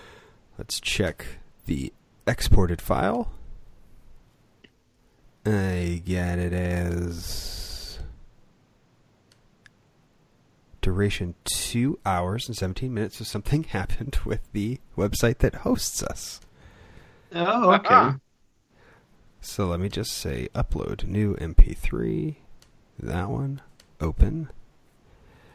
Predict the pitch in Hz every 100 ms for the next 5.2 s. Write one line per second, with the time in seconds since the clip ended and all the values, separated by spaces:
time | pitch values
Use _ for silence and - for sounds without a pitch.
0 | - - 120 120 123 - 127 135 131 -
1 | 143 - - 160 156 156 165 160 180 175
2 | - - 110 92 90 90 104 - - -
3 | - - - - - - - - - 139
4 | - 165 160 135 175 - - 240 - 98
5 | 131